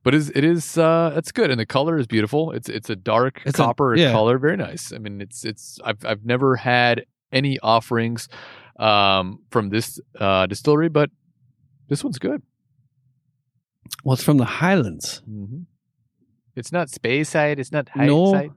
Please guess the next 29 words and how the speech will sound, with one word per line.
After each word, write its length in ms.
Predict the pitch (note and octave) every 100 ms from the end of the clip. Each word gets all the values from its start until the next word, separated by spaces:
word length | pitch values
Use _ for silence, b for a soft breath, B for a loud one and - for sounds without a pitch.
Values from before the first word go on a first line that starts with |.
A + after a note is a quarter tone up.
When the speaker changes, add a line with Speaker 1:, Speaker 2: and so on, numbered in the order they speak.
| -
Speaker 1:
Oh, 80 | C#3
it 80 |
is 100 | C3+
Hi-, 160 | A#2 G#2+ -
Highlands, 360 | A2 G#2+ G#2 A#2
actually. 240 | B2 D#3
Speaker 2:
More 100 | D#3
like 160 | E3 D3
a 120 | C3+
Sean 360 | - D3+ E3+
Connery 640 | D#3 - - C#3+ F3 F3 F3
blend. 520 | C#3 D3 E3 F3+ F#3+ - _ _ _ _ _ _ _ _ _ _ _ _ _ _ _ B B B B B _ _ _ _ _ _ _ _ _
Speaker 1:
Yeah, 140 | -
Ben. 280 | D#3 C#3+ G#3 - _ _
Good, 200 | F#3+ B3
right? 180 | D#3+ D#4+ - _ _ _ _ -
Not 120 | E3
bad. 220 | G#3+ B3+ - _ _ _ _ _ _ - -
Speaker 2:
I 120 | D3
mean, 240 | E3 D#3+
it's 180 | D#3+ D3+
got, 340 | - D#3 F3 F#3+
it's 120 | A#3+
almost 240 | C#4+ D#4
got 120 | A3
a 40 | F#3
little 220 | E3 G3+
bit 100 |
of 80 | F#3+